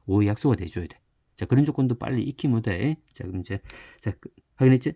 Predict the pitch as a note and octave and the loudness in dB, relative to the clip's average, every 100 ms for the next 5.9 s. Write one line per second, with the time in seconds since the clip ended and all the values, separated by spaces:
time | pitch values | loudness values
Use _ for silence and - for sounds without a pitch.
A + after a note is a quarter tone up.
0 | - C#3 D3 - F3+ F#3+ G2+ G#2 C3 G2+ | -2 2 2 4 4 6 2 0 0 0
1 | F2 G2 F#2 G#2+ _ _ _ _ _ _ | 2 0 0 -2 _ _ _ _ _ _
2 | _ _ _ _ _ _ - - - - | _ _ _ _ _ _ -20 -20 -18 -18
3 | - D3+ D#3+ D#3 B2+ C3+ G#2+ A#2 D#3 _ | 2 6 6 6 6 8 8 4 0 _
4 | _ _ - D#3+ E3 C#3 C3+ C3 A#2 G#2 | _ _ 2 4 6 6 4 6 4 4
5 | B2+ C#3+ - B2 C3+ C3+ A2+ G#2 | 2 0 2 2 2 2 2 2